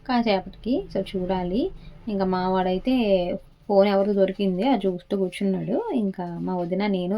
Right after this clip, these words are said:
రెడీ చేస్తున్నాం అనమాట. So నెక్ సెట్స్ రెండు నా ఉంటే ఒకటి అప్పు తీసుకొచ్చింది, so అది కూడా పెట్టేశాము. So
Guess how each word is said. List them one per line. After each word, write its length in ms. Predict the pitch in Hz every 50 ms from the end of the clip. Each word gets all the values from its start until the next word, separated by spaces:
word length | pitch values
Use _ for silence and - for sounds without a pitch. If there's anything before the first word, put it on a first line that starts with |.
| 214 190
రెడీ 160 | 175 180 180 185
చేస్తున్నాం 320 | 185 190 - - 190 185 180 180
అనమాట. 300 | 175 170 160 165 - - 320 440 415 - _ - - - - - - - - -
So 100 | - 233 208
నెక్ 180 | 196 190 196 -
సెట్స్ 280 | 247 233 226 - - 233 269 349 403 381 294 262
రెండు 180 | 226 214 202 202 202
నా 60 | 196 190 190
ఉంటే 160 | 190 190 - 294 302
ఒకటి 160 | 294 277 226 196
అప్పు 180 | 196 - - 214 208
తీసుకొచ్చింది, 600 | 208 202 - - - - - - 180 175 185 262 370 -
so 60 | - - 185
అది 120 | 180 185 185 190
కూడా 120 | 190 196 190 190
పెట్టేశాము. 560 | 180 - 196 196 196 - 190 180 175 180 - 415 453 415 302 247
So 60 | -